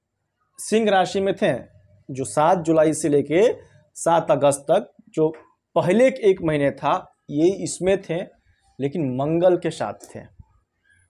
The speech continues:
शुक्र मंगल के साथ थे। तो जो, अ, बीता हुआ जो एक महीना है, इसमें जो, अ, क्या हुआ होगा मेष राशि के साथ,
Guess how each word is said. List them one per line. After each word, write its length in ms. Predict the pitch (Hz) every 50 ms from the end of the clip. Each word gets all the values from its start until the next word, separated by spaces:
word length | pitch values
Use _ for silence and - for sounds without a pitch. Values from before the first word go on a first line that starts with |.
| _ _ _ _ _
शुक्र 320 | - - - 214 208 208 208
मंगल 400 | 190 180 165 165 156 160 165 156
के 140 | 160 175 160
साथ 320 | 165 - 127 - - - _ 110
थे। 80 | 101 - - _ _ - - - - - - _ _ _ _ _ _ _ _
तो 60 | 175
जो, 260 | 175 196 214 220 226 226
अ, 760 | 220 - - 175 156 156 156 151 147 143 147 143 - _ _ _ _ -
बीता 420 | 151 123 143 151 147 143 - 220
हुआ 200 | 214 214 214 214
जो 120 | 196 208 196
एक 280 | 190 190 202 202 202 - 185
महीना 440 | 170 151 151 151 156 170 190 208 208
है, 280 | 170 139 113 110 - - - - - - _ _ _ _ _ _ _ _ _
इसमें 360 | 175 160 - - 196 214 220
जो, 120 | 196 220 214
अ, 540 | 214 - - - - - 151 147 139 139 135 -
क्या 200 | - - 175 196
हुआ 260 | 196 190 170 170 185 185
होगा 180 | 185 180 170
मेष 280 | 151 151 170 175 170 170
राशि 320 | 160 143 127 - 156 151
के 80 | 160 175
साथ, 360 | - 139 117 120 - -